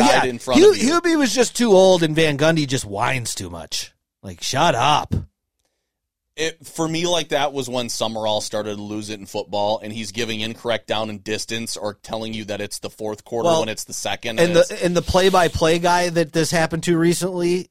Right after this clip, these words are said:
Speaker 2: who was very, very good at basketball and football both, Dick Stockton.
Speaker 1: Oh.
Speaker 2: He just, he got into his eighties, and it's like, "Dude, you lost your fastball, man. It's,
Speaker 1: Yep.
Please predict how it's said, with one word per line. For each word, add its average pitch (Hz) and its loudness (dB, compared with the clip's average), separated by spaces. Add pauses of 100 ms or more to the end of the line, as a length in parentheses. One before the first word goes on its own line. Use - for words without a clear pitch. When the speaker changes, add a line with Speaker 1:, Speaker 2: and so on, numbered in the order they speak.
Speaker 2:
who 143 2
was 139 2
very, 151 4
very 156 4
good 143 4
at 135 2
basketball 143 2
and 139 0
football 139 2
both, 131 2
Dick 131 -2
Stockton. 104 -6
Speaker 1:
Oh. 104 -2
Speaker 2:
He 113 0
just, - -4
he 160 -14
got 165 2
into 190 2
his 165 4
eighties, 170 2
and 143 0
it's 143 -4
like, 139 0
"Dude, 156 2
you 143 0
lost 151 2
your 143 -6
fastball, 151 2
man. 123 -2
It's, 123 -6
Speaker 1:
Yep. 98 -2